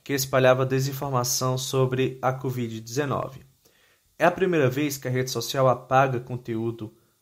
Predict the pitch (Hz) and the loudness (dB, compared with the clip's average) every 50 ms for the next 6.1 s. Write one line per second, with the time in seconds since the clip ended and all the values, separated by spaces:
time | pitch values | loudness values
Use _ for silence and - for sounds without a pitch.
0 | _ _ _ - 156 135 139 131 131 - - 127 123 120 117 117 - - 117 110 | _ _ _ -10 -8 -2 -2 -2 0 4 6 6 6 6 4 -2 -4 -6 -6 -6
1 | - - 113 113 117 117 117 113 117 110 110 - - - - 117 113 117 - - | -6 -2 -2 -2 0 -2 -4 -6 -6 -6 -6 -8 -10 -12 -10 -10 -8 -8 -10 -10
2 | - - 110 104 - - 107 104 110 - - - - - - _ _ _ _ - | -8 -8 -8 -8 -8 -10 -14 -14 -16 -18 -20 -20 -20 -20 -20 _ _ _ _ -6
3 | 127 131 127 135 143 143 131 127 131 120 120 131 117 113 123 131 127 131 127 - | -4 -4 -2 0 -2 -2 0 0 -2 -2 0 0 2 2 2 0 0 -2 -4 -2
4 | 135 135 131 135 117 123 - - 117 117 110 110 110 110 - - - - 139 135 | -2 -2 -2 -2 -6 -6 -6 -6 -6 -6 -4 -4 -6 -6 -8 -12 -14 -14 -12 -12
5 | 135 - 131 123 113 110 113 117 - 135 135 135 135 135 131 120 120 113 - - | -12 -12 -8 -6 -6 -6 -6 -6 -8 -8 -8 -8 -8 -8 -6 -6 -6 -6 -8 -12
6 | - - | -16 -16